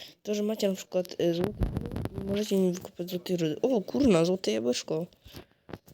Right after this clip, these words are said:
No i dużo tych samorodków. Złota, obsydian. Dobra, to mamy potrzebne, cyk.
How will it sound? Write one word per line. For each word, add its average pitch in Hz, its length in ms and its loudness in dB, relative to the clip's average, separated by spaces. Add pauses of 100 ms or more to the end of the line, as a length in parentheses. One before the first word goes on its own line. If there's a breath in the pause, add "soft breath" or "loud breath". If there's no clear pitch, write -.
(100)
No - 80 -8
i 147 60 -6
dużo 185 280 -4
tych 185 220 -6
samorodków. 165 560 0
Złota, - 400 -6
obsydian. 180 800 0 (1400)
Dobra, 175 180 -4
to 185 140 -4
mamy 156 220 -4
potrzebne, 165 460 -8
cyk. - 280 -8